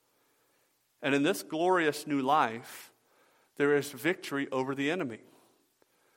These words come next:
Nearness to God, as we said, guarantees victory. James continues on, "Resist the devil,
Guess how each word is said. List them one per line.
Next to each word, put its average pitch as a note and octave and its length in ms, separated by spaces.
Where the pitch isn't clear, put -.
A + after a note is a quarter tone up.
Nearness G3 500
to E3 120
God, E3 580
as C#3 140
we C#3+ 60
said, D3 440
guarantees F3+ 760
victory. D3+ 480
James G#3+ 300
continues F#3+ 440
on, F3 460
"Resist F3+ 560
the G3 80
devil, G3 760